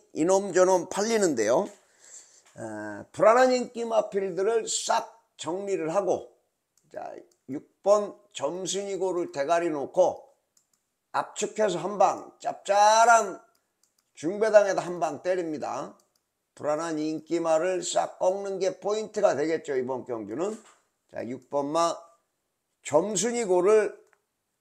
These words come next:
대가리로 놓고 시원하게 한 방 또 찍어 먹을 테니까. 에, 팔 경주 오늘 네 번째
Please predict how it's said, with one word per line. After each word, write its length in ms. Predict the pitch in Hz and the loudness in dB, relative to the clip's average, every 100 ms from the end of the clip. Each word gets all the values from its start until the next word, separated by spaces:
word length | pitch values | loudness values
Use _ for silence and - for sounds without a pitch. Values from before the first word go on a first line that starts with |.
| - | -6
대가리로 500 | 135 175 180 185 175 | 0 2 4 4 2
놓고 600 | 151 - 185 139 - - _ _ _ | 2 6 8 8 2 -18 _ _ _
시원하게 560 | - - 170 185 165 | -20 -8 -4 -2 -2
한 160 | 151 156 | -4 -2
방 540 | 156 113 143 190 196 _ _ _ _ | -4 -4 -6 -10 -14 _ _ _ _
또 120 | 117 120 | -16 -12
찍어 240 | 170 165 | -4 -2
먹을 320 | 127 147 170 | 2 2 0
테니까. 760 | 170 127 110 - 95 156 214 - - - - - _ | -4 -8 -8 -8 -4 -4 -4 -10 -20 -20 -20 -20 _
에, 120 | - - - _ _ _ _ _ _ _ _ _ _ _ _ _ _ _ _ _ - | -20 -20 -20 _ _ _ _ _ _ _ _ _ _ _ _ _ _ _ _ _ -8
팔 180 | 202 214 | -4 2
경주 340 | 220 202 135 120 170 190 | 4 4 2 2 0 -2
오늘 240 | 120 135 120 | -8 -8 -4
네 240 | 127 185 | -2 0
번째 640 | 190 202 190 202 214 208 | -2 -4 -4 -4 -2 -4